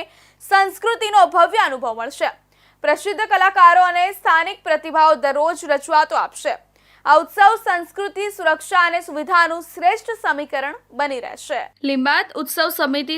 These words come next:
તથા Youth for ગુજરાતના સંયુક્ત ઉપક્રમે આયોજિત ઝણકાર નવરાત્રી બે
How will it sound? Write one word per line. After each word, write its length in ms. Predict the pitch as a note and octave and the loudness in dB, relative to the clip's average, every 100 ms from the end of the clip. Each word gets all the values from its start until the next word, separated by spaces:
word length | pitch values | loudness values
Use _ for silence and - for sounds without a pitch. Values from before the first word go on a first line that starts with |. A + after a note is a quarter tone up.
| C#4+ | -6
તથા 260 | C#4+ D4 C#4 | -4 -2 -2
Youth 280 | C4+ E4 - C#4+ | -2 -6 -8 -2
for 140 | C#4 C#4 | -2 -2
ગુજરાતના 680 | C4+ C#4+ C4+ C#4 D4 C#4 C#4 C#4+ | -6 -4 -2 -2 -2 -2 -2 -4
સંયુક્ત 420 | - C#4 E4 D#4+ | -6 -4 -4 -8
ઉપક્રમે 460 | C#4 - C4 B3+ B3 | -10 -8 -6 -4 -6
આયોજિત 960 | D#4+ _ _ - - C4 C#4+ C4+ D4 G4+ | -8 _ _ -20 -4 -2 0 -2 -2 -2
ઝણકાર 560 | D#4 D4 C#4 D4 D4+ E4 | -2 -2 -2 0 0 0
નવરાત્રી 580 | C#4+ C4 B3+ C4 C4+ D4 | -2 -2 0 0 -2 -6
બે 100 | C4+ | -2